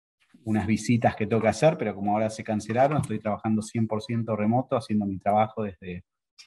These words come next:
desde, como yo digo, la ciudad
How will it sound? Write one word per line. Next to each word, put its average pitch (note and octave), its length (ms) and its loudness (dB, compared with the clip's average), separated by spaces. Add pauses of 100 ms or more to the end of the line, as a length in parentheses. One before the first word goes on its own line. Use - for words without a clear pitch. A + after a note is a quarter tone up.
(580)
desde, F2+ 560 -6 (760)
como F#2 240 0
yo G#2 100 4
digo, A2 220 6
la G#2 120 4
ciudad A2 520 2